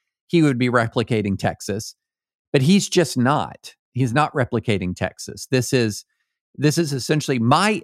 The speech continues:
law that is enforceable already <laughs> under current precedent. I'm adding a new enforcement mechanism to it.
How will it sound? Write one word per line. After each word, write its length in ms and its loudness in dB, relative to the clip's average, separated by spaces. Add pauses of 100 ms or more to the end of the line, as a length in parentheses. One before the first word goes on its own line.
law 280 2
that 160 0
is 120 -2
enforceable 880 0
already 640 2 (200)
<laughs> 200 -10
under 240 4
current 340 -2
precedent. 540 0 (340)
I'm 240 0
adding 340 2
a 40 4
new 240 4
enforcement 580 -2
mechanism 540 -8
to 160 -8
it. 100 -12